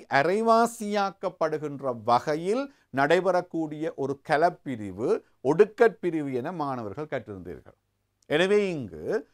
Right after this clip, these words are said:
மகரந்த கூட்டில் ஒடுக்கற்பிரிவின் மூலம் மகரந்த மணிகள் உற்பத்தி செய்யப்படுகின்றன. சூலகத்தினுள் சூள் உற்பத்தி செய்யப்படுகின்றது. அவ்விதம் உற்பத்தி செய்யப்பட்ட மகரந்த மணியில் இருக்கக்கூடிய பிறப்பாக்கும் கருவில்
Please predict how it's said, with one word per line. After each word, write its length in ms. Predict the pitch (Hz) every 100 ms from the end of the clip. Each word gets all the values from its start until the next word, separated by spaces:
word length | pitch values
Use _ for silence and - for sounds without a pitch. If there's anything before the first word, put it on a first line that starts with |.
| _ -
மகரந்த 480 | 139 185 214 202 196
கூட்டில் 560 | - 113 92 - 98 180
ஒடுக்கற்பிரிவின் 800 | 139 143 156 175 156 143 127 117
மூலம் 280 | 113 110 110
மகரந்த 420 | 117 135 123 120 123
மணிகள் 460 | 139 170 196 196
உற்பத்தி 360 | 196 190 202 196
செய்யப்படுகின்றன. 800 | - 185 190 196 196 208 202 180 170 _ _ _ _ _
சூலகத்தினுள் 840 | - 202 208 190 175 165 139 127 120
சூள் 360 | - 143 160 185
உற்பத்தி 360 | 190 214 202
செய்யப்படுகின்றது. 840 | 202 196 196 196 202 196 190 202 196 196 _ _ -
அவ்விதம் 520 | 127 160 202 226 220
உற்பத்தி 380 | 185 - 170 160
செய்யப்பட்ட 640 | 147 127 107 - 104 _ 101 143 185 220 - _ -
மகரந்த 480 | 131 143 180 185 180
மணியில் 440 | 156 143 156 170 160
இருக்கக்கூடிய 600 | 143 151 131 135 127 127 123
பிறப்பாக்கும் 800 | 143 156 156 180 180 - 185 -
கருவில் 500 | 160 143 151 151